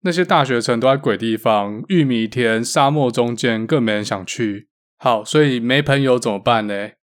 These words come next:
没关系，台湾还有朋友嘛。在台湾那些认识了十几年的朋友，都还是自己最好的朋友。像我朋友在当时我刚来美国的前一两年，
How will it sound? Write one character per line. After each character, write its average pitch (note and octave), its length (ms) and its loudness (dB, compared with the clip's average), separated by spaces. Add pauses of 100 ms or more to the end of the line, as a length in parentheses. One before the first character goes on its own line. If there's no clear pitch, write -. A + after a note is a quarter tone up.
(140)
没 B2+ 100 -2
关 D#3 140 4
系， D#3+ 160 0
台 D3 180 -4
湾 E3+ 160 4
还 E3+ 60 0
有 D3 100 4
朋 A#2 240 -4
友 A#2 180 0
嘛。 F#2 260 -10 (420)
在 G#3 120 2
台 E3 120 4
湾 D#3+ 80 2
那 F3 80 0
些 E3 200 2
认 E3 140 2
识 D3+ 200 0
了 C3 120 4
十 C3 180 -4
几 C3+ 200 2
年 G#2+ 180 0
的 G#2+ 140 0
朋 A2+ 160 -2
友， G#2+ 240 2
都 E3 120 2
还 C#3+ 140 0
是 D#3+ 80 0
自 D#3 80 -10
己 D3+ 100 -2
最 C3 160 0
好 A2+ 140 -4
的 G2 60 -4
朋 G2+ 240 -6
友。 G#2 240 -6 (340)
像 F#3 200 4
我 C3 60 4
朋 C#3 140 2
友 B2+ 100 4
在 C3+ 220 4
当 C#3+ 200 4
时 C#3+ 120 0
我 A2 60 2
刚 C3+ 160 2
来 A#2+ 100 2
美 A2+ 140 0
国 G#2+ 160 0
的 G#2+ 80 0
前 B2 180 -2
一 D3 60 2
两 A2 240 0
年， G2+ 260 -10